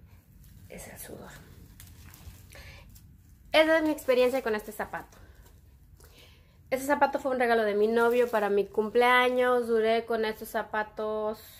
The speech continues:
junio, julio, agosto, septiembre, octubre. Cuatro meses. Cuatro meses porque, pues,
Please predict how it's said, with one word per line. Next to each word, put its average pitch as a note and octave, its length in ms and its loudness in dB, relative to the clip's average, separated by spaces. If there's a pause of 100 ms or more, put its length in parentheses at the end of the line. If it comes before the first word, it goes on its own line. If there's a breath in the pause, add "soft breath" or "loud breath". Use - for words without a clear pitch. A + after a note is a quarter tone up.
(120)
junio, G#3+ 500 -8 (260)
julio, G#3+ 380 -6
agosto, G3+ 280 -12
septiembre, G3 540 -14
octubre. G#3 920 -10 (340 loud breath)
Cuatro C4+ 420 4
meses. B3+ 840 -6 (440)
Cuatro A3+ 340 -6
meses A3 520 -6
porque, G#3 600 -4
pues, - 560 -8